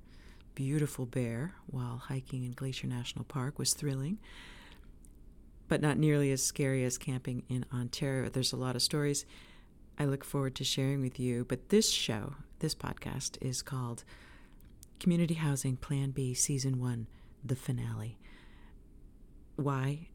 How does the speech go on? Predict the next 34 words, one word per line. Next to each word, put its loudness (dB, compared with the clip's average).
Uh, 2
well, 4
<laughs> 0
the, 6
um, 2
the 2
Plan 6
B 4
petition 0
to -6
put -2
community 0
housing 0
on -2
the -4
ballot -2
in 2
November 0
is 0
over, -4
and 2
it 8
was, 8
it 6
was 6
submitted 2
to -4
the 2
town 0
clerk -2
on 2
Ju-, -6
June 4
twenty-seventh, -4